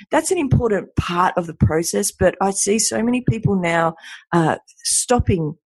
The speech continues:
before they've really started, or one setback is enough to throw them totally off track. And I love that quote from Oprah in the sense of, you know, sometimes things go wrong. Don't be afraid to fail, but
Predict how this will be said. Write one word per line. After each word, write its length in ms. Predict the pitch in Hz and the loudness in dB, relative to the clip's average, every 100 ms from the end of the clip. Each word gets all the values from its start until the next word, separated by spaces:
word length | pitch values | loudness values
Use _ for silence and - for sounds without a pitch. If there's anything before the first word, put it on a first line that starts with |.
| - | -8
before 280 | 165 180 180 | -4 0 2
they've 180 | 170 | 0
really 260 | 165 175 170 | 0 0 0
started, 600 | - - 143 151 147 170 - - - _ | -2 0 0 2 0 -4 -10 -20 -20 _
or 260 | 180 175 170 | 0 2 0
one 300 | 165 185 202 | 0 0 0
setback 500 | 190 170 - 156 - | -2 -4 -2 -4 -2
is 80 | 160 | 0
enough 300 | 147 143 - | 0 0 -4
to 100 | 147 | -6
throw 260 | - 151 | 0 2
them 160 | 143 143 | 2 0
totally 400 | - 139 143 139 | -4 -2 0 0
off 200 | 135 - | -2 -4
track. 300 | - 139 - _ - - - | -4 -4 -6 _ -20 -20 -6
And 100 | 202 | -2
I 60 | 233 | 0
love 320 | 240 233 277 | 0 -2 -2
that 220 | 294 277 | -4 -4
quote 300 | - 196 - | 0 0 0
from 180 | - 165 - | -4 -6 -4
Oprah 320 | 151 160 160 | -2 0 0
in 80 | 156 | -2
the 80 | 156 | -2
sense 380 | - 165 156 - - | 0 0 0 -4 -2
of, 320 | 151 151 156 - - - - _ _ | 0 0 -2 -8 -20 -20 -20 _ _
you 140 | 185 175 | -2 2
know, 220 | 170 - - _ _ - | 4 2 -2 _ _ -4
sometimes 460 | - 302 392 453 - | 0 2 0 -4 0
things 240 | 269 233 | 0 0
go 120 | - | 0
wrong. 400 | 147 147 233 170 | 0 0 0 -2
Don't 220 | - 180 320 | -2 -4 0
be 80 | |
afraid 440 | 294 - - 202 247 | -2 -2 -2 -2 -2
to 100 | 170 | -6
fail, 480 | - - - - 285 _ _ _ _ _ - | -4 -2 -2 -4 -8 _ _ _ _ _ -2
but 260 | 208 - | 0 0